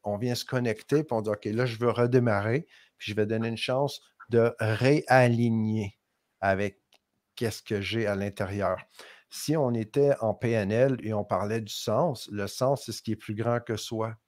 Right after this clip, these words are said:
Quand on se pose la question à l'intérieur, on, on demande à notre cœur, «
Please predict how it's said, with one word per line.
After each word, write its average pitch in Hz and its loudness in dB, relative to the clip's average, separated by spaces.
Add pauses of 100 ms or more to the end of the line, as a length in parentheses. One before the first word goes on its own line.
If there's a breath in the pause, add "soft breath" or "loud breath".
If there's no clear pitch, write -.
(380 loud breath)
Quand 139 2
on 123 4
se - -12
pose 160 0
la 120 2
question 143 -4
à 120 2
l'intérieur, 110 -2
on, 110 -2
on 117 -2
demande 135 2
à 117 2
notre 107 -2
cœur, « 135 0